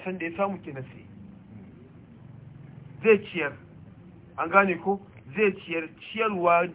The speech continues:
ce ta kama shi. Azumi ne bai ba, amma shari'a a wannan hukuncin an ce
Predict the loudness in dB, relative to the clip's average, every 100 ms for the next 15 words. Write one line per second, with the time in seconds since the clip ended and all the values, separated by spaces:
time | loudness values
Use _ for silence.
0 | -8 -10 -8 -8 6 8 8 4 -4 -8
1 | -14 -18 -20 -20 -20 -20 -20 4 6 6
2 | 4 0 0 0 2 2 2 2 0 0
3 | -4 0 2 2 2 -2 2 2 2 0
4 | -4 -2 -4 -2 -4